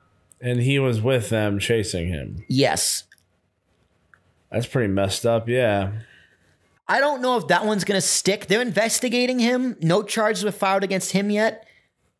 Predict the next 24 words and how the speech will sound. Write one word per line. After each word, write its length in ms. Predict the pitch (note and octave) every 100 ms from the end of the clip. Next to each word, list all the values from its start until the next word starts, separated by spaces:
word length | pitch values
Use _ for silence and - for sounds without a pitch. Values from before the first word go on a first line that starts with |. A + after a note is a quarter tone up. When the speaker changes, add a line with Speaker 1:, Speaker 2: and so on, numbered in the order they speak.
| -
Speaker 2:
Um, 560 | D#3+ D#3+ D#3 D3+ D3 _ -
Speaker 1:
Well, 380 | G3 F#3+ F#3 - -
Speaker 2:
but 140 | F#3+ F#3
he's 200 | A#3+ B3+
a 60 | A#3+
witness, 600 | C4 - - - - -
in 120 | E3
my 120 | D3+ D3+
Speaker 1:
if, 60 |
Speaker 2:
opinion. 420 | D#3+ C#3+ B2 A2+ -
Speaker 1:
if 260 | C4 A3 -
they, 440 | G#3 A3 A3+ G3+ -
if 180 | F3
they, 360 | D#3 F#3 G3+ G3
uh, 440 | E3+ D#3 C3 B2 B2+ _ _ _ _ _ _ -
no, 280 | E3 G3 G3
because 320 | C3+ C3+ D3
if 80 | C#3
he 280 | D3+ G3 F#3
helped 640 | C#3 D3 F3 - - - - _ _ -
kill 300 | - F#3+ G3
him, 360 | D3 B2 C#3 - - - - - - C3
get 280 | D3 E3+ E3+
them, 280 | D#3+ B2